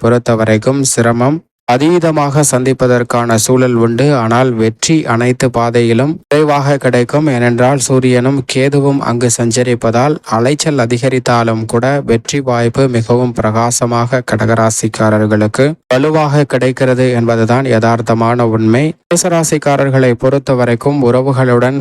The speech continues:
வாய்வீண் வாக்குவாதங்களை ஏற்படக்கூடாது. அது மட்டுமல்லாது தேவையற்ற புதிய கடன் ரீதியான பணிகளையும் மேற்கொள்ளக்கூடாதுங்க.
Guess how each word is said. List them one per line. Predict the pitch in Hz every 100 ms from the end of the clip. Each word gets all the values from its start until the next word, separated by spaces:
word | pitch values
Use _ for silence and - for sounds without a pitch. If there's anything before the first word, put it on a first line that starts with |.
| 117
வாய்வீண் | 113 127 123 139 151 120
வாக்குவாதங்களை | 117 127 135 127 120 120 113 117 117
ஏற்படக்கூடாது. | 113 113 113 113 - 110 110 110 139 147
அது | 117 113
மட்டுமல்லாது | 113 120 117 113 110 110 135 170 _ _ -
தேவையற்ற | 165 170 160 139 151 156 -
புதிய | 135 147 147 143
கடன் | 131 123 143 143 135
ரீதியான | 127 127 127 123 123 120
பணிகளையும் | 117 120 123 123 131 123
மேற்கொள்ளக்கூடாதுங்க. | 117 120 123 117 110 - 110 110 110 117